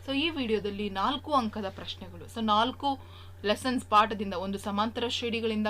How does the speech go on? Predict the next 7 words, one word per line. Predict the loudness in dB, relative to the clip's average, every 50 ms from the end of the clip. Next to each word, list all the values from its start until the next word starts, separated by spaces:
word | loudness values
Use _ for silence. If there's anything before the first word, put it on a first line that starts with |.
| 0 -2
ಕೇಳ್ತಾರೆ | -4 -4 -4 -4 -6 -8 -6
ನಾಲ್ಕು | -4 -6 -6 -6 -8 -8 -8
ಅಂಕಕ್ಕೆ, | -8 -8 -8 -10 -12 -12 -12 -12 -12 -12 -12 -14 -16 -16 -16 -16 -16 -16 -16 -14 -4
ಎರಡು | -2 0 0 0 -2
ಚರ-, | -2 -2 0 2 2 2 2 2 0
ಎರಡು | 2 2 2 0 0
ರೇಖಾತ್ಮಕ | 2 2 0 2 2 2 0 0 0 -2 -4 -2 0 -2